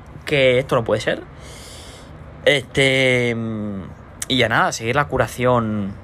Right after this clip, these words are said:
de la boca, poco a poco, nada de,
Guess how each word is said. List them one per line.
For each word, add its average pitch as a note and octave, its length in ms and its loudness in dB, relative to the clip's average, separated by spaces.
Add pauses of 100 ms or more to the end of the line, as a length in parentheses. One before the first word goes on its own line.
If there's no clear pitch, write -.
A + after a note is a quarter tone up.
(140)
de A2 460 -2
la G#2 100 -6
boca, A3 640 2
poco B2+ 160 -2
a G#2+ 80 0
poco, G3 580 0
nada B2+ 280 0
de, G#2+ 440 -2